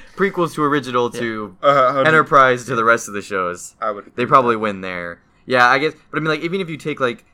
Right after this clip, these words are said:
Speaker 1: Deep Space Nine, Voyager, The Next Generation, Enterprise, everything they put out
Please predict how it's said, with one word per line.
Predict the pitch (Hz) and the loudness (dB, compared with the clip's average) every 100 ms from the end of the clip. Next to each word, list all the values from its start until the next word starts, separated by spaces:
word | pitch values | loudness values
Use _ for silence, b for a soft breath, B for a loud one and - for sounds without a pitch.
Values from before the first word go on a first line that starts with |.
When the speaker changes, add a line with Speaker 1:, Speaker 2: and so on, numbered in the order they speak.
| _ | _
Speaker 1:
Deep | 127 127 | -8 -6
Space | 127 117 - | -6 -6 -2
Nine, | 107 104 104 101 | 0 2 0 -6
Voyager, | 107 104 95 104 101 98 92 | -4 -4 -4 -4 -4 -4 -8
The | 85 | -10
Next | 98 98 | -10 -8
Generation, | - 98 92 92 - 90 | -8 -6 -6 -8 -12 -10
Enterprise, | 95 98 - 101 90 87 87 b b b | -8 -8 -2 0 0 -2 -10 b b b
everything | 127 147 170 165 131 | -4 -4 -6 -6 -4
they | 131 | -4
put | 131 - 135 | -4 -6 -4
out | 113 107 101 | 2 0 0